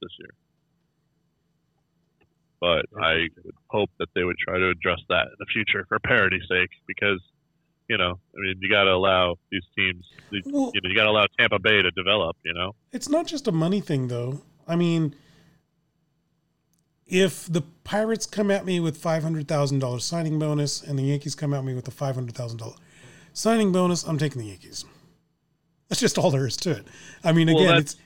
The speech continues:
Speaker 3: it's the
Speaker 1: yeah.
Speaker 3: col-, it's the college football, you know, or basketball, uh,
Speaker 1: Yep.
Speaker 3: desire to go to the blue blood, blue blood teams. Some players
Speaker 1: Well,
Speaker 3: might
Speaker 1: you're using, you're using the Pirates, who are,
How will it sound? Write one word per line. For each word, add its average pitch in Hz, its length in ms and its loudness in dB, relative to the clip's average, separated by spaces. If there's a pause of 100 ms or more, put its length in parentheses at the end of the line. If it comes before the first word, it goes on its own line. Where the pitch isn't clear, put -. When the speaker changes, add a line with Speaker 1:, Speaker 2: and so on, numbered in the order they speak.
Speaker 3:
it's 190 160 2
the 127 60 0
Speaker 1:
yeah. 190 200 6
Speaker 3:
col-, 190 260 2
it's 180 140 -8
the 202 60 -2
college 185 360 0
football, 143 440 -2
you 135 140 -2
know, 127 220 -4
or 135 120 0
basketball, 131 560 -4 (640)
uh, 127 380 0 (400)
Speaker 1:
Yep. 107 180 -2 (140)
Speaker 3:
desire 147 420 2
to 127 60 0
go 135 100 0
to 127 80 0
the 117 80 -8
blue 131 160 -4
blood, 113 200 -8 (260)
blue 131 160 -4
blood 110 240 -10
teams. 98 420 -10 (1600)
Some 180 320 0
players 175 320 2
Speaker 1:
Well, 139 80 6
Speaker 3:
might 135 180 4
Speaker 1:
you're 156 140 0
using, 147 220 0 (240)
you're 135 200 0
using 135 340 -2
the 104 100 -4
Pirates, 117 480 4 (120)
who 107 140 -2
are, 101 360 4